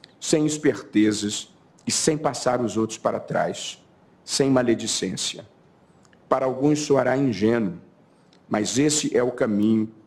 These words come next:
para a paz interior, para o sucesso pessoal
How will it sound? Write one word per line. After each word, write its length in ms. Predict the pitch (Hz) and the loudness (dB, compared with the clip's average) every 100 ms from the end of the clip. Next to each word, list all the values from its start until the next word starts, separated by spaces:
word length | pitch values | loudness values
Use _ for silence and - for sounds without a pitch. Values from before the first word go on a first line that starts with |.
| _ | _
para 180 | - 160 | -6 -6
a 20 | |
paz 340 | 175 117 131 123 | -2 -2 -2 -2
interior, 720 | 123 123 117 101 92 101 98 - _ _ _ | -4 0 0 2 0 -2 -4 -20 _ _ _
para 400 | - 104 104 104 | -2 0 0 -2
o 60 | - | -6
sucesso 580 | - 98 - 123 127 - - _ _ _ _ - - | -8 -4 -2 -2 -2 -14 -20 _ _ _ _ -20 -6
pessoal 760 | 113 113 - 107 113 127 - | -4 -4 0 0 2 -2 -6